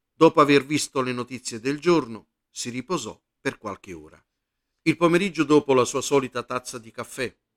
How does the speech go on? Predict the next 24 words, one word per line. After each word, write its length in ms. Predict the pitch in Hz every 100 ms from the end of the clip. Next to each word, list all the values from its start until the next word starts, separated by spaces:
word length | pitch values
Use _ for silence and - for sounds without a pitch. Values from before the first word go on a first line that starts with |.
| _ _ _ _ _
e 140 | 139
qualche 380 | - 135 - 123
dolcetto 600 | 120 110 - 135 127 -
lasciato 440 | 104 - 117 117 98
dai 120 | 101
suoi 160 | 120
vicini, 540 | 127 151 170 160 131 - _ _ _ _
volle 340 | 131 180 190 170
riprendere 600 | 143 147 156 147 139 135
le 120 | 127
foto 360 | 139 147 139 123
dell'indagine 680 | 120 131 123 110 104 110 110
in 120 | 107
codice 600 | 98 92 101 - 104 - _
tumpulata. 720 | 117 101 90 87 78 _ 82 _ _ _ _ _ _ _ _ _ _
Volle 540 | 185 196 180 165 156
vedere 360 | 147 165 143 113
le 140 | 120
foto 320 | 123 175 170 143
in 100 | 127
tutti 240 | 147 -
i 60 | 123
suoi 180 | 120
dettagli, 580 | 107 104 104 90 82 92